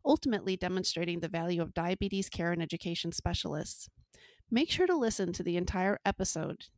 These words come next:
to get actionable tips on information technology,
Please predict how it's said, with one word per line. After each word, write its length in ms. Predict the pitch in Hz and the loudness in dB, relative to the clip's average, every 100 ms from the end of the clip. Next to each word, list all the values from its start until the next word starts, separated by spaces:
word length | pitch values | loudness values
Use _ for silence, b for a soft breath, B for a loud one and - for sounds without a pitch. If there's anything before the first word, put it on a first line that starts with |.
| - | -8
to 100 | 190 | -4
get 180 | 180 - | -4 -4
actionable 520 | 180 180 - 285 320 | -6 -4 0 2 2
tips 360 | - 185 - - - | 2 0 0 -2 0
on 140 | 170 - | -2 0
information 600 | 185 - 226 240 269 247 | 0 0 0 0 -2 -2
technology, 800 | - - 180 180 180 175 180 | -4 0 0 2 0 2 0